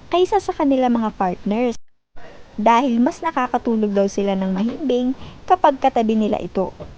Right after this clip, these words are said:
Ang isang bagong pag-aaral mula sa Mayo Clinic Center for Sleep Medicine ay nakumpirma ang pag-aaral na mula sa U K. Nalaman nila na ang forty-one percent ng mga tao na part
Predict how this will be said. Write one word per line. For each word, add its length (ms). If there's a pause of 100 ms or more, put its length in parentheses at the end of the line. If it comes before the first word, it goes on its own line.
(380)
Ang 160
isang 320
bagong 320
pag-aaral 720
mula 320
sa 240
Mayo 480
Clinic 400
Center 480
for 240
Sleep 320
Medicine 640 (400)
ay 80
nakumpirma 720
ang 80
pag-aaral 560
na 160
mula 320
sa 160
U 240
K. 240 (480)
Nalaman 480
nila 380
na 160
ang 100
forty-one 640
percent 540
ng 180
mga 300
tao 400
na 160
part 400